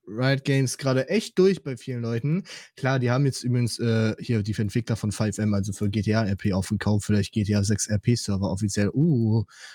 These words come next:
Aber, ähm, der Remaster, es ist, äh, sehr wahrscheinlich Dogshit. Es kommt nur auf P S vier und ich glaube Nintendo Switch.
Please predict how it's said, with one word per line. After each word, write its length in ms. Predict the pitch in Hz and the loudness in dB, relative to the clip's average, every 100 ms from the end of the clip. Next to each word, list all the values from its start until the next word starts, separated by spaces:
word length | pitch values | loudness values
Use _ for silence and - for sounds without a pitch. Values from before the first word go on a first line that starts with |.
| - | -8
Aber, 360 | - 117 123 - | -2 2 2 0
ähm, 420 | 123 120 123 127 - _ _ _ - | 0 2 2 -2 -6 _ _ _ -4
der 100 | 135 | 0
Remaster, 540 | 131 131 160 - 175 147 | 2 4 2 2 0 2
es 160 | 139 | 0
ist, 440 | 135 156 - - - | 0 0 0 -4 -2
äh, 160 | 135 | 0
sehr 320 | 120 131 143 143 | 2 2 2 0
wahrscheinlich 400 | 131 131 120 - | -2 -2 -2 0
Dogshit. 480 | 143 170 - 220 | -2 0 -2 -2
Es 160 | 127 127 | -2 -4
kommt 220 | - 135 | 0 2
nur 160 | 135 127 | 2 0
auf 200 | 123 - | -2 -2
P 180 | 131 127 | 0 0
S 140 | 113 | 0
vier 200 | - 127 | -4 -2
und 60 | 117 | -2
ich 100 | 104 | 0
glaube 260 | 123 120 | 0 0
Nintendo 380 | 120 107 117 107 | 0 0 0 0
Switch. 440 | 101 214 330 - | 0 -2 -2 -6